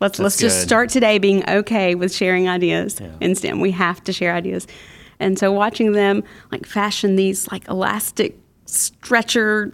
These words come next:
Speaker 1: tools to stack all of the cups, and then, "What else can I, what else can we do? We fit, we did it. What else can we do? Find a different way." And so it's just, that was really fun.
Speaker 2: Having just gotten, uh, you know, hit the ground running with this, can you tell me what is your vision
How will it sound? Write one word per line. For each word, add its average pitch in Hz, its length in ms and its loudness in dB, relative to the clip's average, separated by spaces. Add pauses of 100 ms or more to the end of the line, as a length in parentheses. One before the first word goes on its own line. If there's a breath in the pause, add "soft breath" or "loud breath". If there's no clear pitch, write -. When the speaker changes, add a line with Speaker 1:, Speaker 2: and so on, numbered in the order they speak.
(120)
Speaker 1:
tools 208 560 2
to - 160 -6
stack 202 420 -4
all 202 160 0
of 196 160 -2
the 196 100 -4
cups, 202 480 -4
and 196 160 2
then, 190 240 2 (300 loud breath)
"What 226 140 2
else 254 180 0
can 262 180 2
I, 226 100 2 (200)
what 262 140 2
else 285 180 -2
can 269 140 0
we 254 100 2
do? 220 180 2
We 220 120 0
fit, 294 240 -2
we 254 120 4
did 285 200 2
it. 254 100 2
What 262 140 2
else 277 180 0
can 262 140 0
we 220 100 2
do? 196 140 0
Find 214 240 -2
a 262 40 0
different 247 320 0
way." 180 380 0
And 190 320 -2
so 240 140 -2
it's 240 160 -4
just, 240 120 -4
that 208 140 2
was 208 200 -2
really 175 180 0
fun. 175 420 0 (360 soft breath)
Speaker 2:
Having 175 380 2
just 175 200 0
gotten, 156 560 2 (480)
uh, 131 280 -2
you 160 140 0
know, 110 140 0
hit 156 180 0
the 160 60 0
ground 131 400 2
running 95 420 0
with 107 240 -2
this, 98 240 0
can 131 200 -4
you 135 80 -2
tell 170 180 -6
me 214 100 0
what 160 320 -2
is 127 220 -2
your 117 100 2
vision 92 800 -2